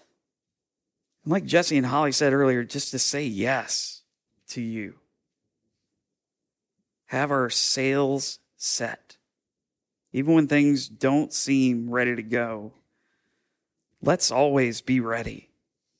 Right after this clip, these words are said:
Ready to catch your wind, Lord. Father, we thank you for this time that we're able to come together. We thank you for this, this time that we can worship you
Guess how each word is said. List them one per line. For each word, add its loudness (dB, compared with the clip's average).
Ready 2
to 0
catch -2
your 2
wind, -2
Lord. -8
Father, 4
we 2
thank 0
you 0
for -2
this -2
time 0
that 2
we're 2
able 4
to -4
come 0
together. 4
We -2
thank -2
you 0
for -4
this, -4
this -4
time 0
that 4
we 4
can -2
worship 0
you -4